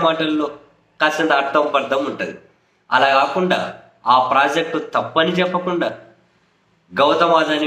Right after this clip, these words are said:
మీద విమర్శ చేయకుండా, గౌతమ్ అదాని కరెక్ట్, ఈ ప్రాజెక్ట్ కరెక్ట్, మరి అటువంటి జగన్మోహన్ రెడ్డి గారి ప్రభుత్వం కుదుర్చుకున్న ఒప్పందం ఎట్లా తప్పు అవుతుంది?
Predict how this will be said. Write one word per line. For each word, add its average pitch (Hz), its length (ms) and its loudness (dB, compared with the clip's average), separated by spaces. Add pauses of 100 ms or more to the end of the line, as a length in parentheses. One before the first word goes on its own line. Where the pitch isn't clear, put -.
మీద 139 140 -2 (100)
విమర్శ 147 320 -2 (140)
చేయకుండా, 180 440 -2 (680)
గౌతమ్ 139 400 2
అదాని 165 340 0
కరెక్ట్, 135 340 -4 (500)
ఈ 143 100 0 (120)
ప్రాజెక్ట్ 151 440 0 (100)
కరెక్ట్, 127 340 -2 (400)
మరి 190 140 2
అటువంటి 190 400 0
జగన్మోహన్ 185 580 0
రెడ్డి 180 160 -2
గారి 175 200 -2
ప్రభుత్వం 170 360 -2
కుదుర్చుకున్న 165 400 -2 (120)
ఒప్పందం 170 380 -2
ఎట్లా 165 200 -4
తప్పు 156 180 -4
అవుతుంది? 147 340 -4